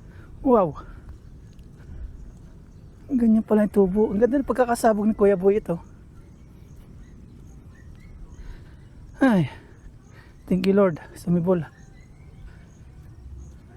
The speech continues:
Dito, sumibol na rin. Ayan. Ang green na green na po. Lalo pag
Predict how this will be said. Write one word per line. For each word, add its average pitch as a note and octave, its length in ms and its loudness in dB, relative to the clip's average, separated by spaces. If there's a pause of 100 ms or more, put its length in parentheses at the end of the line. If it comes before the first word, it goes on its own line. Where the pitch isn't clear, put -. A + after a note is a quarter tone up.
(1160)
Dito, G#3+ 300 -4
sumibol F#3 400 -4
na F#3+ 100 -2
rin. F#3 160 -2 (2000)
Ayan. C#3 200 -2 (2250)
Ang F#3 160 2
green E3 240 2
na D#3 80 0
green E3+ 180 0
na F3 80 -6
po. G3 140 -2
Lalo D#3+ 260 0
pag E3 220 -2